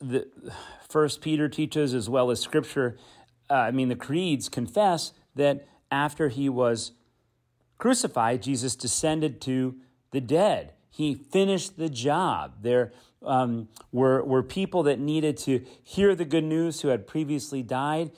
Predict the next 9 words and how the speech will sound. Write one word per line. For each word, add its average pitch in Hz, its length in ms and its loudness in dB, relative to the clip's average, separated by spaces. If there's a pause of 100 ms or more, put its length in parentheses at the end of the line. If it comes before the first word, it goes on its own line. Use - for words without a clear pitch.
(140)
He 147 140 -4
needed 156 380 0
not 156 360 0
just 151 360 -2
to 147 120 -2
defeat 131 420 -6
death 135 300 0
himself, 127 680 -2
but, 123 320 0